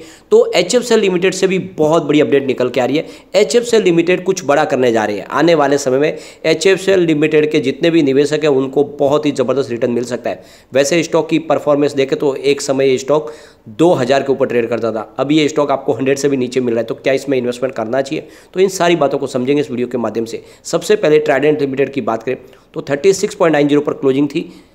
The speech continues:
कल, जहाँ पे टू पॉइंट टू परसेंट की हमने तेज़ी देखी है। यहाँ पे इसकी performance देखें तो fifty two week का लो इसका थर्टी का है और सेवेंटी इसका fifty two week का है। ये फिलहाल stock thirty six पर है, यानी ऊपर के level से आधी कीमत पे आपको मिल रहा है।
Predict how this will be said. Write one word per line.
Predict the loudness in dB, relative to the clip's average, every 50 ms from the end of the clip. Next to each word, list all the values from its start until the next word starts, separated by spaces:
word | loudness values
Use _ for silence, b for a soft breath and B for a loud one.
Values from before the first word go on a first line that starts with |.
| B _ -4
कल, | -4 -4 -4 -6 -14 -8 -4
जहाँ | -2 -2 0 0
पे | 0 0
टू | 0 0 0
पॉइंट | 2 2 2 0
टू | -2 -4
परसेंट | -4 -6 -6 -4 -6 -4 -2
की | -2
हमने | -2 -2 -2 -4 B B B B B B _ -2
तेज़ी | 0 0 0 -2 -4
देखी | -4 -6 -6 -8 -10 -12
है। | -12 -12 -14 -18 -20 b b b b b b b -6
यहाँ | -4 -4 -2 -2
पे | -4
इसकी | -6 -6 -6 -4
performance | -2 -2 0 0 0 0 0 0 0
देखें | 0 -2 -2 -2
तो | -4 -4
fifty | -4 -6 -6 -4
two | -4 -2
week | -2 -2 -2 -2
का | 0 0
लो | 2 2
इसका | 0 0 -2 -4 -4
थर्टी | -2 -4 -4 -2 -2 0
का | 0 0
है | 0 0 -2 -6 -12 -12 -6
और | -6 -6 -4
सेवेंटी | 0 0 2 2 2 0 -2
इसका | -2 -2 -2 -4
fifty | -2 -2 -6 -8 -8 -8
two | -6 -6
week | -6 -4 -4
का | -4
है। | -2 -2
ये | -2 -2
फिलहाल | -2 0 0 0 0
stock | 0 -2 -4 -4 -6 B B B B _ -2
thirty | 0 0 0 -2
six | -4 -4 -6 -4
पर | -4 -2 0
है, | 2
यानी | 2 2 2
ऊपर | 0 0 0 0
के | 0 0 0
level | 0 -2 -2
से | -2 -4 -2
आधी | -2 -2 -2 -2 0
कीमत | 0 -2 -4 -2 -4
पे | -4 -6
आपको | -6 -6 -6 -6
मिल | -6 -6
रहा | -8 -10 -12
है। | -14 -18 -20